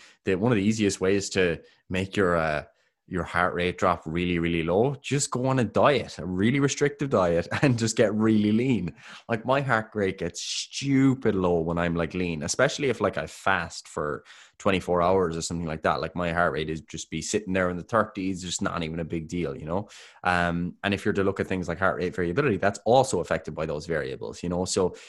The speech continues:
I think that's the thing with performance, is that you could have an athlete who has just, like, lost, like, five kilos and their heart rate variability is way up, but their performance hasn't actually changed, you know, and you, you're making, it's just a,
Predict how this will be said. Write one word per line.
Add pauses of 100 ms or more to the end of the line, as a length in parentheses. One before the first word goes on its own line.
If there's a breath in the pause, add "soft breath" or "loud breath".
(220 loud breath)
I
think
that's
the
thing
with
performance,
is
that (200 soft breath)
you
could
have
an
athlete
who
has (200 soft breath)
just,
like,
lost,
like,
five
kilos
and
their
heart
rate
variability
is
way
up, (600 loud breath)
but
their
performance
hasn't
actually
changed,
you
know,
and
you,
you're
making,
it's
just
a,